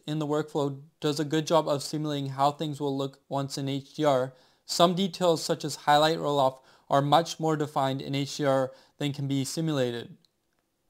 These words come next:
The final step will be at the delivery tab. The format is set to QuickTime, codec is H dot two six five, and the export and embed options for H D R ten metadata are checked.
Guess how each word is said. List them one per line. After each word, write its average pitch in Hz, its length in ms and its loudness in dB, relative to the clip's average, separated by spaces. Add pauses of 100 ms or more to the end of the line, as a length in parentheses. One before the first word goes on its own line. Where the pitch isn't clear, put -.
(680)
The 165 100 4
final 185 380 4
step 185 440 0
will 147 160 -2
be 156 200 0
at 156 160 0
the 165 80 -2
delivery 143 480 -2
tab. 123 360 -4 (1300)
The 170 100 4
format 190 460 4
is 170 100 -4
set 180 240 0
to 165 100 -4
QuickTime, 143 680 -6 (440)
codec 185 480 4
is 160 300 -2
H 170 340 -6
dot 151 300 2
two 170 160 -4
six - 300 -6
five, 139 340 0 (380)
and 165 120 0
the 175 140 0
export 160 640 2 (100)
and 151 240 -4 (100)
embed 151 360 0
options 135 440 0
for 139 300 -4
H 147 260 -8
D 165 100 -2
R 147 120 2
ten 147 340 -6
metadata 135 640 2
are 135 160 0
checked. - 480 -4